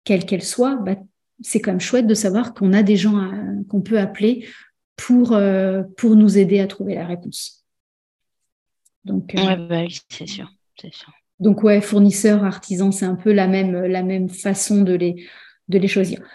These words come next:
Speaker 1: Je suis beaucoup plus exigeante sur les artisans que sur les fournisseurs, parce que les artisans, les ar-, les fournisseurs, au pire, tu leur achètes, euh, un luminaire et puis tu peux ne pas trop communiquer avec eux.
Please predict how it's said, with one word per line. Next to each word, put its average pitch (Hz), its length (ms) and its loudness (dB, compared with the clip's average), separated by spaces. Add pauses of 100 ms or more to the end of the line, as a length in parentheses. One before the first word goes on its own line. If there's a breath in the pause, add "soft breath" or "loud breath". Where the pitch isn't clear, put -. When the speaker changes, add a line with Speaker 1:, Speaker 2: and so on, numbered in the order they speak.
(400 loud breath)
Speaker 1:
Je - 100 -12
suis 208 120 2
beaucoup 240 240 6
plus 247 200 6
exigeante 220 420 6
sur 220 160 2
les 202 160 2
artisans 220 560 2
que 208 120 -4
sur 190 180 -4
les 185 80 -2
fournisseurs, 190 560 0
parce - 120 -16
que 202 60 0
les 185 120 0
artisans, 202 460 0
les 202 180 4
ar-, 214 120 4
les 202 80 8
fournisseurs, 208 480 6
au 180 80 2
pire, 185 460 -4
tu 208 140 -6
leur 196 140 0
achètes, 190 400 -4
euh, 196 400 -4
un 220 120 4
luminaire 208 460 8
et 180 100 2
puis - 120 -10
tu 185 140 -6
peux 220 120 4
ne 202 100 6
pas 202 160 -2
trop 202 200 -2
communiquer 190 520 0
avec 180 300 -4
eux. 233 160 0